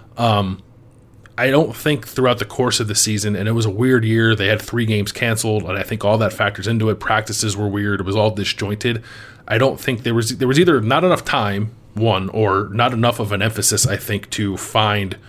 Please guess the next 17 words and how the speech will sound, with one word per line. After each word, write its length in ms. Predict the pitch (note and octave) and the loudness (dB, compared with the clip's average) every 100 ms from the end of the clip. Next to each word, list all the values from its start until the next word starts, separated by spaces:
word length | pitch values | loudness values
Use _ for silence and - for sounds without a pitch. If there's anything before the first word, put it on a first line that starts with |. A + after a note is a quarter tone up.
| - - - | -20 -20 -12
proper 420 | - A2 G#2+ G#2+ G2 | 0 0 2 0 0
change-ups 640 | - G#2+ G#2 G2+ F2+ - | -2 -2 -2 -2 -2 -4
to 540 | - A2+ G2+ F#2+ F#2 - - - - - | -2 -2 0 -2 -6 -10 -20 -20 -20 0
Ryan 320 | G#2+ G#2 G#2 | 2 2 0
Day's 340 | G2 G#2 G2+ F2+ | 0 0 0 -2
desired 600 | G2 F#2 F#2+ F#2+ F#2 - | -4 -2 0 0 -2 -2
base 260 | F#2+ - | -4 -4
defense 480 | - F#2+ - F2+ E2 | -6 -8 -6 -8 -8
based 380 | - F#2+ - F#2+ | -6 -4 -4 -6
on 160 | F2+ | -6
what 100 | F2 | -4
Ohio 300 | E2+ - F#2 | -4 -4 -4
State's 220 | E2+ E2+ - | -4 -8 -6
personnel 500 | G2 F2 E2+ E2+ D2+ | -6 -4 -6 -6 -8
was 220 | - A2+ | -12 -12
this 220 | C#2 - | -8 -8
year. 220 | - - | -8 -14